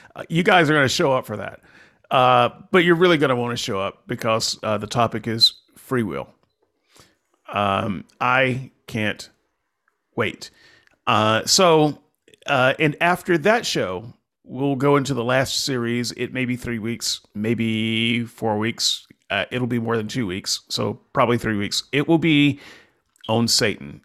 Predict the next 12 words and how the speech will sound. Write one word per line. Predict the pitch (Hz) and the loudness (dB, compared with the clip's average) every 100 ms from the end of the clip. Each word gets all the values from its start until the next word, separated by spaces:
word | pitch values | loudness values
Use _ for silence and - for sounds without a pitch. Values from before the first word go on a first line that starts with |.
| - | -14
It's | 107 - | -6 -4
the | |
one | 123 131 131 | 0 0 2
that | 120 | 2
I've | 120 | 0
been | 123 | 0
looking | 120 - 113 | -4 -4 -8
forward | 123 117 - | -6 -6 -6
to | 117 110 | -6 -6
for | - - 110 107 | -8 -6 -4 -2
a | 135 147 | 2 4
while. | 170 190 180 107 98 107 | 4 4 4 2 0 -4